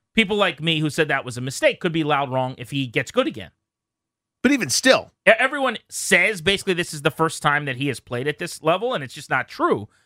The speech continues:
Speaker 1: The entire second half of last year, he was terrible. If you go back and watch the game at FedEx Field,
Speaker 2: He was.
Speaker 1: he stunk in that game, and it was not the only game he played like that in the second half of last year. But I will say this, Sean Payton, from an offensive standpoint, is a top five or so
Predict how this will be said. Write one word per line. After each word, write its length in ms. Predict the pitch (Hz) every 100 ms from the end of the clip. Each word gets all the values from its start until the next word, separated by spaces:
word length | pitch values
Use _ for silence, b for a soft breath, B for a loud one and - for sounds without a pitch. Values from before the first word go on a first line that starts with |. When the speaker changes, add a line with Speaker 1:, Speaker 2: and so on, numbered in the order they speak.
| -
Speaker 1:
The 80 | 175
entire 400 | 180 - 226 240
second 340 | - 220 202
half 200 | 190 180
of 100 | 175 165
last 320 | 147 - -
year, 140 | 240
he 80 | 135
was 140 | 131
terrible. 520 | - 240 247 107 - _ _ _ _
If 60 | 214
you 20 |
go 160 | 226 226
back 240 | 208 190
and 80 | 190
watch 240 | 185 -
the 80 | 175
game 160 | 165 165
at 120 | -
FedEx 320 | 165 147 -
Field, 440 | - 262 127 101 139
Speaker 2:
He 60 |
was. 340 | 143 156 - - _
Speaker 1:
he 160 | - 202
stunk 720 | - - - - 247 139 _ -
in 160 | 143 151
that 220 | 151 -
game, 300 | 226 127 -
and 140 | 127 160
it 100 | 165
was 220 | 151 156
not 180 | 196 -
the 60 | 165
only 200 | 170 156
game 180 | 156
he 80 | 156
played 260 | - 240 214
like 180 | 143 123
that 160 | 127
in 40 | 123
the 60 |
second 280 | - 143 139
half 160 | 131 123
of 60 | 120
last 280 | 110 -
year. 220 | 147 98 - _ _ _ -
But 220 | 262 - -
I 80 | 208
will 100 | 226
say 200 | 247 226
this, 320 | 190 - - _ _
Sean 320 | - 233 294
Payton, 300 | 214 240 196
from 160 | 165 160
an 40 |
offensive 400 | 190 196 190 165
standpoint, 540 | - 170 156 143 143
is 100 | 135 135
a 80 | 131
top 280 | 147 -
five 360 | - 143 147 143
or 80 | 143
so 420 | - 123 117